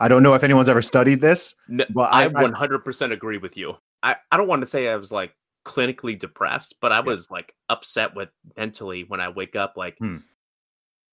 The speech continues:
Speaker 2: I just felt like crap.
Speaker 1: Yeah.
Speaker 2: I looked like crap. Um, granted,
Speaker 1: Yeah.
Speaker 2: I don't look like you yet, but I'll be back there.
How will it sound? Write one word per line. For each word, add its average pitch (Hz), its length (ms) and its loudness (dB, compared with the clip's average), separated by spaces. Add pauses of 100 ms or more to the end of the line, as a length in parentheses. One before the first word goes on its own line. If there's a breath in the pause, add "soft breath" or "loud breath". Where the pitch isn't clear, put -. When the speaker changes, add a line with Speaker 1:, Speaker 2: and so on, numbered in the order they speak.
(200)
Speaker 2:
I 107 100 -8
just 101 260 -14
felt 98 200 -2
like 104 160 -4
crap. 98 480 -2 (640)
Speaker 1:
Yeah. 185 160 -12
Speaker 2:
I 87 60 -10
looked 92 260 -12
like 92 140 -6
crap. 87 400 -6 (960)
Um, 82 500 -20 (320)
granted, 110 260 0
Speaker 1:
Yeah. 101 40 2
Speaker 2:
I 104 40 0
don't 110 180 -4
look - 140 -8
like 98 240 -6
you 104 140 -10
yet, 95 340 -2 (640)
but - 80 2
I'll - 80 4
be - 120 -2
back - 280 -8
there. - 280 -8